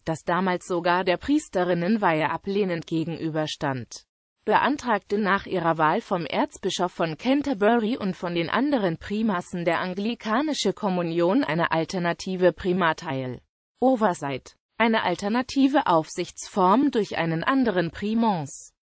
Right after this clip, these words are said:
Obwohl die Aufsichtsfunktion des Presiding Bishops ohnehin nicht sonderlich ausgeprägt ist, in Anlehnung an den Vorschlag des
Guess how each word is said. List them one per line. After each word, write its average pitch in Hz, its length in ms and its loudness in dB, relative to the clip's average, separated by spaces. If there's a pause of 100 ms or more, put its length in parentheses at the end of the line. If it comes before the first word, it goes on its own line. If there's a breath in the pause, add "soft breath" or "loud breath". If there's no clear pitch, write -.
(220)
Obwohl 233 500 4
die 233 180 0
Aufsichtsfunktion 196 1300 -2
des 208 220 0
Presiding 185 640 0
Bishops 277 500 -2
ohnehin 202 440 0
nicht 254 260 -2
sonderlich 175 540 -2
ausgeprägt 170 720 -6
ist, - 240 -4
in - 180 -6
Anlehnung 269 640 2
an 214 160 0
den 226 100 2
Vorschlag 226 720 0
des 165 180 0